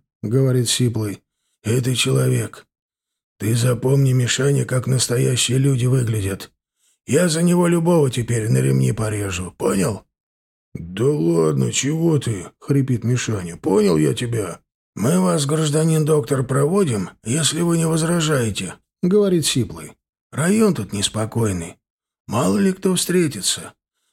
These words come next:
Мы вам с барышней не помешаем, в сторонке пойдем». «Вы закурить спрашивали?»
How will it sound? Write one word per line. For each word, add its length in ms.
Мы 200
вам 200
с 80
барышней 520
не 120
помешаем, 640
в 60
сторонке 480
пойдем». 500
«Вы 380
закурить 480
спрашивали?» 760